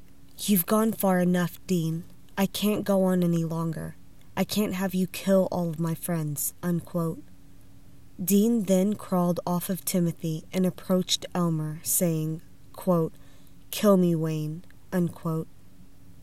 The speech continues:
Hesitation crept in, and Elmer took a few steps back. Dean continued to approach him, screaming, quote, "You won't do it," unquote.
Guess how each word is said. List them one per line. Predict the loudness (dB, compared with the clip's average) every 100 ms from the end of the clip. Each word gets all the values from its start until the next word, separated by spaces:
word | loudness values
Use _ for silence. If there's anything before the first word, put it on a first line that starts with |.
| -18 -18 -18 -18 -6
Hesitation | 2 2 2 2 0 2 -2
crept | -2 -4 0
in, | 0 0 -4 -10 -2
and | 0 2
Elmer | 4 4 2
took | -2 -2
a | -4
few | -2 -2
steps | 0 -2 -4 -4 -4
back. | -4 -6 -8 -16 -18 -20 -18 -18 -18 -18 -18 -18 -18 -10 -2
Dean | 2 4 4
continued | 2 -4 0 2 2 0
to | -2
approach | -2 0 0 0 -2
him, | -4 -4
screaming, | -2 -2 0 0 2 -2 -4 -8 -18
quote, | -2 0 0 -4 -12 -18 -20 -18 0
"You | 2
won't | 6 4 2 -2
do | 2 2 2
it," | -6 -14 -18 -14 -2
unquote. | 0 -2 -4 -4 -4 -6